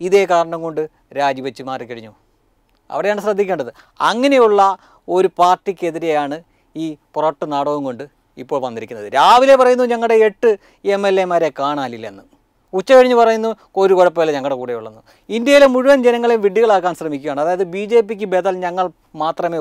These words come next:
ഉള്ളൂ എന്നൊരു ധാരണ വരുത്താൻ. ഈ ആപ്പന്മാർ വിചാരിക്കുന്നത് ഇന്ത്യയിലെ ജനങ്ങളൊക്കെ വിഡ്ഢികളാണെന്നാണ്. ഏ? ഒരുപക്ഷെ പ്രഭുത്വ-, അത് അവരുടെ, ഏ, കണക്കൂട്ടൽ ശരിയാണ്.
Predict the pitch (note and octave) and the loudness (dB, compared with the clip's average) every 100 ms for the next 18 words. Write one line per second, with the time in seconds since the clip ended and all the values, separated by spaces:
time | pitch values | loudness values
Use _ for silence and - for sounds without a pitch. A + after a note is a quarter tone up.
0 | D3 D3+ D#3 _ _ F3 F3 D#3+ C#3+ D#3 | -4 -4 -8 _ _ -8 -6 -4 -2 -2
1 | E3 D3 A#2+ A#2+ G#2+ _ _ _ _ _ | -2 -6 -8 -12 -16 _ _ _ _ _
2 | - G3+ G3 - C4+ C4+ B3+ A3+ A3+ G#3 | -4 2 4 4 4 6 6 6 4 2
3 | G3+ F3+ A#3 C4 _ _ _ - F#3+ A3+ | -2 -4 -6 -8 _ _ _ -10 0 2
4 | G#3 F#3+ G3 G3 E3+ F3 D#3+ D3+ D#3+ C3 | 4 0 0 -2 -2 -4 -4 -4 -2 -4
5 | A#2 A#2+ A#2 - _ _ - G3 C4 C4 | -6 -14 -16 -20 _ _ -10 -6 -6 -10
6 | - - - _ D#3+ _ _ - - G3+ | -18 -18 -20 _ -20 _ _ -16 -2 4
7 | A#3 C4 - A3+ C4+ B3 - _ - A#2 | 4 4 4 2 2 -6 -10 _ -18 -18
8 | _ C#3 G3+ E4 C#4+ D3 B2+ - D#3+ D3+ | _ 0 2 4 4 0 -4 -12 -8 -4
9 | G3 B3+ F4+ E4+ D4+ C4+ A3+ E3+ A2 | -2 -2 -2 -2 -2 -2 0 0 -2